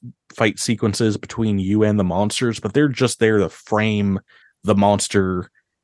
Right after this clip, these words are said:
and show its size. And it's a, a technique that, I mean, up until, uh, even in twenty fourteen's Godzilla that they're gonna use, you know,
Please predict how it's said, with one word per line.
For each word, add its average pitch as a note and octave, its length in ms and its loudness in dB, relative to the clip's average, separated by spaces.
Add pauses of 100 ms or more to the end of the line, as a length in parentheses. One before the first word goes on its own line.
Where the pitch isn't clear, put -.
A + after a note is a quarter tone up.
and G2 200 0
show G#2+ 220 4
its - 160 -2
size. G2 800 0 (340)
And G#2+ 160 2
it's G#2 200 -2
a, F#2+ 240 -2 (120)
a F#2+ 100 0
technique B2+ 760 -2
that, F#2 420 -2 (420)
I G2+ 40 -4
mean, E2+ 300 -4 (440)
up C3+ 140 2
until, B2 560 2
uh, G2+ 180 0
even C3 300 0
in A2+ 300 2 (440)
twenty C3+ 200 2
fourteen's A2+ 760 0 (240)
Godzilla G#2 540 2 (280)
that A2 100 4
they're G#2+ 120 2
gonna G2 160 0
use, E2 580 -8
you G2+ 60 0
know, F#2 220 -2